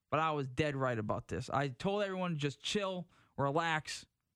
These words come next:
appreciate what you're witnessing right now. Remember all the hard times. Appreciate what you're w-, witnessing. They were two games away from the finals last year. They still have Giannis. They're just fine. Best record in the N B A. They look phenomenal, Landon.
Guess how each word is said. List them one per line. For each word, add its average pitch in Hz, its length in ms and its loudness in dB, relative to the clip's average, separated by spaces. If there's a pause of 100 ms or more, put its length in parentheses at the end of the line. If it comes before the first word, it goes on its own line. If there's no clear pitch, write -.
(280)
appreciate 180 600 -2
what 156 220 0
you're 151 140 2
witnessing 151 520 -2
right 151 200 2
now. 147 360 0 (180)
Remember 160 480 2
all 156 120 4
the 143 100 0
hard 143 300 2
times. 139 320 0
Appreciate 156 460 0
what 143 160 0
you're 123 120 0
w-, 120 200 -2
witnessing. 139 680 -2 (680)
They 139 100 4
were 139 80 -2
two 196 220 -4
games 165 240 2
away 151 160 2
from 143 160 -2
the 135 80 0
finals 139 400 0
last 135 300 0
year. 135 140 0
They 113 100 0
still 151 240 0
have 147 160 2
Giannis. 135 500 0 (640)
They're 151 160 2
just 156 320 -2
fine. 120 380 2 (600)
Best 151 240 0
record 147 240 2
in 139 80 0
the 131 80 0
N 131 140 0
B 123 200 0
A. 117 60 0
They 147 180 0
look 143 160 -2
phenomenal, 117 500 0
Landon. 101 440 -2